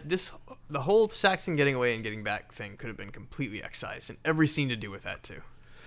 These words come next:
Like, it's not like, 'cause, 'cause once he gets back with the cops, you know what I mean? It's not like, and when, even when he, like,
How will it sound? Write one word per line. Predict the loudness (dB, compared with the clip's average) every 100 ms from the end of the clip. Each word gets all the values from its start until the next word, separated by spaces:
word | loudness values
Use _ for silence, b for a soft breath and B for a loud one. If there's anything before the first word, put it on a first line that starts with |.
| b b b b b -14 B B B
Like, | 4 6
it's | 8
not | 8 8
like, | 8 2 -2
'cause, | 0 -2 0
'cause | -2 4
once | 4
he | 6
gets | 4 2 -4 -14 -20 -20 -4
back | 0 0
with | -2
the | -4
cops, | 4 4 4 2 -6 -6
you | -2
know | 2
what |
I | 4
mean? | 2
It's | 2
not | 2 2
like, | -2 -4 -2
and | 4
when, | 4 2 2
even | 4 6
when | 6
he, | 4 0 -6 -20 -20 -20 -20 -20 0
like, | 2 2